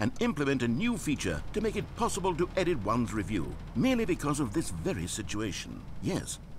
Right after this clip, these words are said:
I think that's quite likely. Or perhaps they'll simply grant this particular user the ability to change their review,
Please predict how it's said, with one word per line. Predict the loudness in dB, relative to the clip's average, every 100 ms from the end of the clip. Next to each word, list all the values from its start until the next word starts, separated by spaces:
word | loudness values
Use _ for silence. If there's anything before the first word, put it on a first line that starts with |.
| -2
I | 0 0
think | -2 -4 0
that's | -2 -2 -6
quite | -4 -4 -2
likely. | -2 -2 -4 -8 -8 -10 -10 -10 -10 -12 -14 0
Or | 2
perhaps | 2 0 0 -2 -2 -6 0
they'll | 0
simply | 2 0 0
grant | 0 2 2 2
this | 0
particular | -2 -4 -4 -4 -2 -2
user | 0 4 4 4 0 -2 -2
the | 0
ability | 2 2 2 2 2
to | 0
change | -2 -2 0 0 0
their | -2 -2
review, | -2 -2 -2 0 -2